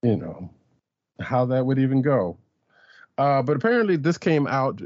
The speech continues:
during, um, and actually the, the featurette is out there. There's, uh, Kevin Feige and Jon Favreau, uh, sat down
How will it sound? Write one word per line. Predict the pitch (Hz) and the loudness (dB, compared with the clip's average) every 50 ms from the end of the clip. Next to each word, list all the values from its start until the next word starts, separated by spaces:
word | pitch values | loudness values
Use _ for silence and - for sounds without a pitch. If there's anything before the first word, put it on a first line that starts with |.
| 113 120 | -4 0
during, | 120 135 139 131 127 127 123 117 117 - | 0 2 2 2 2 2 2 0 0 -2
um, | 117 120 123 120 117 117 117 113 113 110 107 107 107 - | -2 0 2 2 2 2 2 4 4 4 2 2 0 2
and | 120 127 | 2 2
actually | 143 156 - 151 131 | 2 2 2 0 0
the, | 117 110 117 113 | 2 2 2 2
the | 95 113 104 | 2 0 -2
featurette | - 175 147 - 151 147 135 110 | -2 -2 0 2 2 2 2 2
is | 104 | 2
out | - - 117 - | 2 0 0 0
there. | - 107 104 101 | -2 -4 -2 -2
There's, | 95 104 123 120 113 104 98 | 0 0 0 0 0 0 0
uh, | 110 104 104 101 98 95 92 - _ _ _ - | 0 0 0 0 -2 -2 -6 -10 _ _ _ -2
Kevin | - 180 151 156 151 135 | 0 0 2 2 0 0
Feige | - 135 135 135 120 120 | 0 0 0 0 0 0
and | 104 98 | 0 0
Jon | 92 120 117 117 113 110 107 95 - - _ - | 2 2 2 2 2 0 -2 -4 -6 -10 _ -2
Favreau, | 143 131 123 110 113 107 107 101 101 98 98 98 - _ _ _ - - - _ _ - | -2 0 0 0 0 0 0 0 0 -2 -4 -8 -12 _ _ _ -20 -20 -20 _ _ -6
uh, | 98 98 90 85 87 87 | -4 -2 0 0 0 0
sat | 87 - 139 113 - - | 0 0 0 0 0 0
down | 107 110 107 104 101 101 101 104 104 104 | -2 0 0 0 0 0 -2 -2 -4 -6